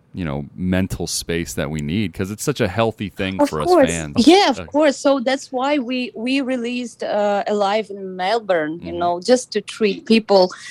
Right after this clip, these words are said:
Speaker 2: who, uh, don't have an opportunity to go to shows anymore, you know. So it's kind of, we, we created this kind of, um, atmosphere of, um, <laughs> of a festival, <laughs> you know, of, like, you going to, to a show.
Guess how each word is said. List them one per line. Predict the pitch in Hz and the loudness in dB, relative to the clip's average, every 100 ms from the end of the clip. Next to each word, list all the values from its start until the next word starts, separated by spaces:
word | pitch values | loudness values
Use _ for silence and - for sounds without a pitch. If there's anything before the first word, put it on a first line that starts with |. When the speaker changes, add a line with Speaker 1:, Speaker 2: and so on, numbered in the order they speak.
| - - - | -18 -18 2
Speaker 2:
who, | 220 220 214 | 6 8 8
uh, | 196 185 - - 185 | 8 4 0 -16 -2
don't | 220 240 | 2 2
have | 226 202 | 2 0
an | |
opportunity | 196 185 - 196 175 170 165 | -4 -6 -8 -2 -2 -2 -6
to | - 170 | -2 2
go | 160 156 | 4 4
to | - 151 | 2 -2
shows | - 185 151 151 | 0 2 2 2
anymore, | - 147 147 131 135 - - - | -4 -2 -2 -4 -6 -10 -16 -2
you | 170 | 2
know. | 170 165 | 4 2
So | - 196 214 | 4 6 6
it's | 220 | 2
kind | - 277 277 | 2 4 4
of, | 254 | 2
we, | 262 247 - | -2 -2 -2
we | 247 277 | -2 -2
created | - 269 247 233 226 220 _ | -2 -4 -2 0 -2 -4 _
this | 202 196 - - - _ _ _ _ | -6 -6 -8 -20 -20 _ _ _ _
kind | 202 185 185 | -2 0 2
of, | 180 170 170 | 0 0 0
um, | 170 170 175 _ _ _ - | 0 -2 -6 _ _ _ -2
atmosphere | 208 214 208 - 190 175 170 170 | -2 0 -6 -4 2 4 4 4
of, | 147 156 156 | 2 -2 -2
um, | 156 151 160 _ _ _ 196 | -4 -4 -8 _ _ _ -8
<laughs> | - 226 - - | -2 -2 -2 -2
of | 202 180 | -2 -2
a | |
festival, | - 196 196 - 165 156 202 | 0 0 0 0 2 2 0
<laughs> | - | 0
you | 208 | -2
know, | 196 185 175 - | 0 0 0 -2
of, | 180 - - - - - - | -4 -6 -18 -18 -18 -18 -6
like, | 135 139 - | -2 -2 0
you | 180 170 | 0 2
going | 165 160 165 | 4 4 2
to, | 156 156 151 - | 0 -2 -2 -4
to | 156 | -6
a | 151 | -6
show. | - 170 151 156 | -2 2 4 2